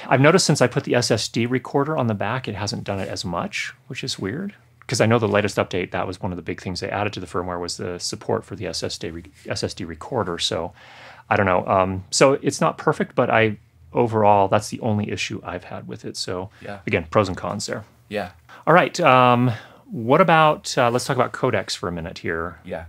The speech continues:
Speaker 1: How do you feel about the codecs that are
Speaker 2: It's
Speaker 1: offered here?
Speaker 2: It's awesome. It's, like, awesome to have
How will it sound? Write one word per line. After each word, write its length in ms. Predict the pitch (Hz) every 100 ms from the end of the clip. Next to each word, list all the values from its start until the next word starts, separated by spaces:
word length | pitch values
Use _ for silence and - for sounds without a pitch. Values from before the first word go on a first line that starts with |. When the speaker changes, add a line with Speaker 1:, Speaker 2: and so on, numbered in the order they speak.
| -
Speaker 1:
How 120 | - 104
do 80 |
you 40 | 98
feel 140 | 107
about 180 | 95 92
the 60 | -
codecs 320 | 107 95 92
that 100 | 113
are 80 | 95
Speaker 2:
It's 120 | 90
Speaker 1:
offered 140 | - 87
here? 220 | 90 87 - _
Speaker 2:
It's 160 | 110 104
awesome. 480 | 107 95 90 69 92 -
It's, 160 | 101
like, 140 | 80 85
awesome 300 | 82 90 98
to 60 | 90
have 400 | 92 80 78